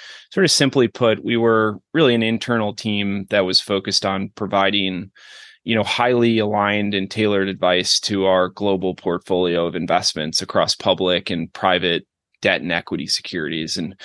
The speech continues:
we thought about ourselves in that role really as the nucleus of the firm. We, we saw everything that went, uh, and, and was a part of most transactions that the K K R was involved in globally, which was a great seat and a great,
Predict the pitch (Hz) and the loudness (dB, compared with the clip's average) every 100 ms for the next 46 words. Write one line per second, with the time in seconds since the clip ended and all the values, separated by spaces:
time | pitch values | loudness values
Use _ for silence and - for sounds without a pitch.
0 | - - - 123 131 131 123 117 113 107 | -16 -14 -2 0 2 4 4 6 4 4
1 | 101 - 101 101 101 101 98 73 101 98 | 2 4 4 2 0 0 0 0 0 2
2 | 98 107 113 107 95 - 92 92 95 110 | 2 2 4 4 4 0 -2 -2 0 0
3 | 107 104 92 82 87 82 - 87 71 82 | 0 0 0 0 -4 -6 -4 -4 -4 -6
4 | 92 - 104 98 117 101 95 101 101 107 | -6 -6 -4 0 4 4 4 0 -2 -4
5 | 98 101 95 92 98 - - 101 87 - | -4 -2 -2 -2 -8 -12 -2 0 0 -2
6 | _ 104 98 95 - - - - 95 80 | _ -4 -2 -4 -8 -14 -14 -8 -6 -6
7 | - 101 90 104 101 98 92 104 107 95 | -4 -4 -6 -4 -4 -4 -2 2 4 4
8 | 101 98 104 - 107 95 95 92 - 101 | 2 2 2 0 -2 -2 0 0 0 -4
9 | 87 82 - 90 - 95 - 90 - 92 | -4 -4 0 -2 -2 -8 -4 -6 -2 -2
10 | 85 87 87 80 82 87 87 85 87 87 | 0 -2 -4 0 0 0 -4 -8 -4 -4
11 | 92 78 62 76 - - - 117 113 123 | -4 -6 -8 -10 -14 -20 -4 -2 2 4
12 | 120 113 113 120 - 98 101 98 101 98 | 4 4 2 2 0 0 -2 -2 -2 0
13 | 95 | -2